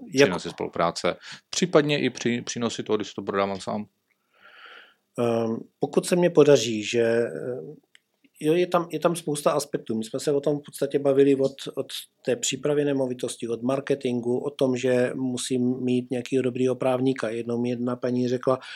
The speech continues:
Speaker 1: „To udělá manželova kancelář.“ Já jsem říkal: „Eh, jenom otázka. Jak by se vám líbilo jako kupujícímu, kdybyste se dozvěděla, že peníze a právní úschovu dokumentů a všeho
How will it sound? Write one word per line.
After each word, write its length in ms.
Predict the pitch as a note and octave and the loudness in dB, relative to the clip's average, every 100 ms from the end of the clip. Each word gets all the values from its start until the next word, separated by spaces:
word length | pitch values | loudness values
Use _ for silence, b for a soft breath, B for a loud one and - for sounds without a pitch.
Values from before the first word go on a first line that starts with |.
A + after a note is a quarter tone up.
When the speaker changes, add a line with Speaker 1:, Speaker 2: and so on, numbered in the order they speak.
| B B _ | B B _
Speaker 1:
„To 100 | B2 | -2
udělá 300 | A#2+ C3 C3 | 2 4 4
manželova 480 | B2+ B2 C3 C3+ C3+ | 2 2 4 4 4
kancelář.“ 640 | C3 B2+ C#3 B2+ - - | 2 0 0 0 -2 -10
Já 180 | C3+ A#2+ | -10 -8
jsem 200 | - A#2+ | -4 -4
říkal: 380 | A#2 C3 B2 - | 0 0 0 0
„Eh, 300 | C3 A#2+ B2 | -2 -2 -2
jenom 520 | B2 A#2+ B2 C#3 C3+ - | -2 0 2 4 2 0
otázka. 580 | C#3+ C#3 C3 - - - b b _ | 0 2 2 0 -6 -12 b b _
Jak 160 | A#2+ A#2 | -4 -2
by 80 | B2 | 0
se 160 | D#3 | 2
vám 220 | C#3+ D3 | 4 2
líbilo 360 | C#3 B2+ B2+ B2 | 2 2 4 2
jako 260 | B2+ B2 C3+ | 0 0 -2
kupujícímu, 680 | C3 B2 B2 A#2+ - B2 | -2 0 0 0 -2 -2
kdybyste 320 | B2 A#2+ - | -2 -4 -6
se 140 | - C3+ | -6 -6
dozvěděla, 640 | A#2+ A#2 A#2+ A2+ A2+ A#2 | -4 -2 -2 -2 -2 -2
že 300 | A#2 A#2+ A2+ - _ | -2 -2 -4 -8 _
peníze 720 | A#2 A#2+ C3 C3 C3+ C#3 C#3 | -2 2 2 2 2 2 0
a 320 | C#3 A#2+ A2+ - - | -2 -4 -6 -6 -2
právní 380 | B2 B2 C3 | 0 0 0
úschovu 500 | C3 A#2 - B2 B2 | -2 -4 -4 0 2
dokumentů 580 | A#2+ A#2 B2+ B2+ B2 C3+ | 2 0 0 0 0 0
a 60 | B2+ | 0
všeho 420 | - A2+ A#2 B2+ | -2 -4 -2 -4